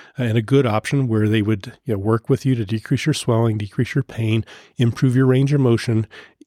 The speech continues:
easing into that vulnerable spot where you're, where you're, you know, where you're apprehensive on exam, strengthen the rotator cuff, strengthen the muscles around the shoulder, and encourage you to avoid that position, such as, like, a throwing or a,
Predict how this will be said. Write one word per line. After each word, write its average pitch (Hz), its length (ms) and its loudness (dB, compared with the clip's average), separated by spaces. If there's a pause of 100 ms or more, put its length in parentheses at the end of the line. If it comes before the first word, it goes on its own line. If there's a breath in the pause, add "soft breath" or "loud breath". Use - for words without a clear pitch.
easing 143 420 4
into 143 260 2
that 127 240 2
vulnerable 113 540 2
spot 98 340 -6
where 117 140 2
you're, 101 220 2 (140)
where 107 120 -2
you're, 101 260 -2 (200)
you 110 120 -8
know, 98 160 -10 (200)
where 110 140 -8
you're 101 140 -4
apprehensive 117 500 0
on 110 140 0
exam, 117 420 0 (320 loud breath)
strengthen 135 600 0
the 151 60 4
rotator 139 460 2
cuff, 113 240 0
strengthen 110 460 -2
the 135 40 2
muscles 131 320 -2
around 117 320 2
the 113 80 0
shoulder, 104 460 -2 (380 loud breath)
and 110 420 0 (840)
encourage 147 440 2
you 139 80 0
to - 160 0
avoid 120 480 2
that 120 180 -2
position, 110 440 -2
such - 240 -6
as, 98 260 -6
like, 110 180 -10
a 113 60 -6
throwing 113 500 2
or 95 140 0
a, 110 40 -4